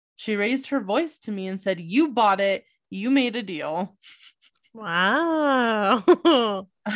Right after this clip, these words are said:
Speaker 1: Um, when I tried to speak, she yelled, "We don't want it." She
Speaker 2: <laughs>
Speaker 1: began to cry, asked me to leave,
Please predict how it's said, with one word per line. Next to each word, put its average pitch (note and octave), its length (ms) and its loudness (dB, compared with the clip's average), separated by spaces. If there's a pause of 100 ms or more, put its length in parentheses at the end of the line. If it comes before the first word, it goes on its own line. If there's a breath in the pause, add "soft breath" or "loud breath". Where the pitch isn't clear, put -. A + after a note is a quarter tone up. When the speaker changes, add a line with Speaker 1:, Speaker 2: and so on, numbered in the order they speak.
(120)
Speaker 1:
Um, G3 480 2 (640)
when C4 280 2
I A#3+ 120 2
tried B3+ 260 -2
to A#3+ 100 -8
speak, A#3 380 -8
she A3 200 -6
yelled, F#3+ 260 0
"We G#3+ 200 2
don't F#4+ 260 4
want D#4 280 2
it." F3+ 300 -6
She - 800 0
Speaker 2:
<laughs> G3+ 240 -4
Speaker 1:
began A#3+ 240 -2
to C#4+ 100 0
cry, F#3 680 -2
asked G3 300 -2
me A3+ 120 -10
to A#3+ 100 -6
leave, F#3 400 -8